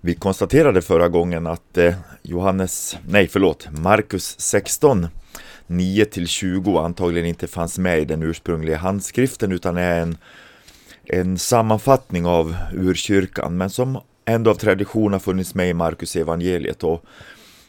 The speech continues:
eh, eftersom Guds ande har tillåtit det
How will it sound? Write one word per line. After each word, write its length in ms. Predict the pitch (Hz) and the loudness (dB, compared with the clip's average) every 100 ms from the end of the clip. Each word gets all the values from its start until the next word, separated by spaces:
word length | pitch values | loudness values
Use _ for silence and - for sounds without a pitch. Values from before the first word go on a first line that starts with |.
| _ | _
eh, 180 | 85 85 | -6 -4
eftersom 500 | - 101 98 101 101 | -2 -2 -2 -2 4
Guds 320 | 113 90 - - | 4 2 -6 -2
ande 400 | 101 98 107 131 | -2 0 2 2
har 440 | 110 90 87 90 82 - - | 4 4 4 2 -2 -16 -2
tillåtit 480 | 117 113 135 131 | 2 4 4 2
det 120 | - | -2